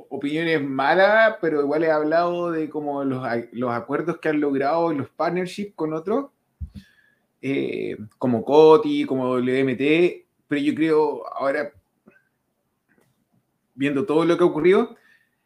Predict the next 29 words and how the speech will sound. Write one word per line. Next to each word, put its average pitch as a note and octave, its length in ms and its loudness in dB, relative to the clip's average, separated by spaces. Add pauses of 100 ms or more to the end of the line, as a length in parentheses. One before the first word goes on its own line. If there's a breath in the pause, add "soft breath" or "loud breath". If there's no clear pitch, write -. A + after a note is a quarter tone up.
(120)
Seba, D3+ 420 0
¿podéis C#3+ 240 -4
ponerte G3+ 460 -2
mientras G#3 360 -2
tanto A3 360 -2
ahí A#3 260 0
el E3+ 160 2
gráfico A3 480 0
de G3+ 280 0
adax? C4 640 -4 (220)
Ponlo D#4 280 0
en D#4 100 -6
CoinGecko, D4+ 640 -4 (180)
así A#3 320 -10
como G#3 580 -10 (640)
lo B3+ 160 -2
más C4 140 -2
básico. - 360 -6 (800 soft breath)
Resulta G#3+ 460 0
que G#3 320 0
adax, A3 540 2
si - 160 -14
ustedes G3 360 0
buscan A3 440 -2
el D3+ 240 -4
GitHub, A#3+ 680 -4
los D3 200 -10
últimos A#3+ 1040 -4
commits, A#3+ 460 -6